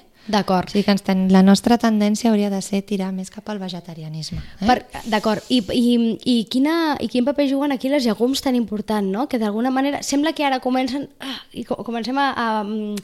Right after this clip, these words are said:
Speaker 1: clar, és, és com un menjar molt clàssic, no? Perquè la llegum és com, com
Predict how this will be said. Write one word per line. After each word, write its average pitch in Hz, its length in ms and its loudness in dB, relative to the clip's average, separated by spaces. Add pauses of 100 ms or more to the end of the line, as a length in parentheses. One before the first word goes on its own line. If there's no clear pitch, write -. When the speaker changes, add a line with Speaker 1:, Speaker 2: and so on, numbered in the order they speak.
(480)
Speaker 1:
clar, 311 160 2
és, 294 80 -4
és 277 160 -2
com 415 240 -2
un 320 80 4
menjar 269 320 2
molt 220 240 -2
clàssic, 330 560 -2
no? 247 140 -6 (100)
Perquè 240 160 -10
la 208 160 -2
llegum 233 320 -2
és - 80 -8
com, 233 160 -4 (480)
com 220 220 -6